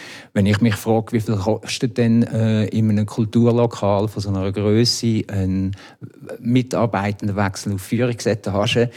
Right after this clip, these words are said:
und wie viel Mal wird dort Fluktuation betrieben, denke ich, Jesus Gott, es gibt Kulturhäuser in Luzern,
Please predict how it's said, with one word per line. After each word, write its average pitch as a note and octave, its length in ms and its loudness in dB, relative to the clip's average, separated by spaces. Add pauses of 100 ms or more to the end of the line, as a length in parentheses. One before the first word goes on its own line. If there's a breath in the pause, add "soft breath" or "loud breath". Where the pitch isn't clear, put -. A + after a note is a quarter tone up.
(280 loud breath)
und G#2+ 180 2
wie A2 100 4
viel G#2+ 160 2
Mal G#2 240 2
wird G2 380 -2
dort F#2+ 180 0
Fluktuation A2 720 0
betrieben, G#2+ 420 0
denke F#2 360 0
ich, G2+ 100 -4
Jesus G#2 340 0
Gott, G#2 240 0
es G2+ 120 -2
gibt G2+ 180 -4
Kulturhäuser A2 800 2
in G2 100 2
Luzern, G2 640 0